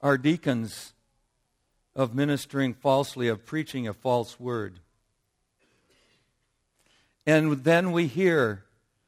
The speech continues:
that one of our deacons is taken out and stoned to death. And not only that, but these terrorists are going from door to door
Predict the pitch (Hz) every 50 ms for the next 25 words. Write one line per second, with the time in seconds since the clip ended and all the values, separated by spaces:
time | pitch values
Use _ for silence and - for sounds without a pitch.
0 | _ _ - 151 165 - 165 180 180 190 185 160 160 156 147 143 135 147 175 202
1 | 196 - 151 135 135 107 127 127 - - - - 160 180 175 - 151 151 151 156
2 | 143 123 - - - - - - _ _ _ _ _ _ _ _ _ _ _ _
3 | _ _ _ _ - 147 147 143 - - - - 180 190 208 202 202 190 147 -
4 | 151 131 135 127 120 98 - - - _ _ _ _ _ _ _ _ _ _ _
5 | _ _ _ _ _ _ _ _ _ _ _ _ _ _ _ _ _ _ _ _
6 | _ _ _ _ _ _ _ _ _ _ - 139 151 160 170 180 190 - - 165
7 | 180 175 170 160 151 123 127 156 170 175 160 113 - _ - - - _ _ _
8 | _ _ _ _ _ _ _ _ _ _ _ _ _ _ _ _ _ _ _ _
9 | _ _ _ _ - 147 165 165 - 131 160 185 196 214 214 196 165 - - -
10 | - 165 180 208 220 208 170 135 117 113 - - - - - - - - - _
11 | _ _ _ _ _ _ _ _ _ _ _ _ _ _ _ _ _ _ _ _
12 | _ _ _ _ _ _ _ _ _ _ - 156 147 135 127 160 180 196 185 170
13 | - - 156 135 131 123 127 139 170 185 202 196 185 156 151 147 139 131 127 127
14 | 123 135 123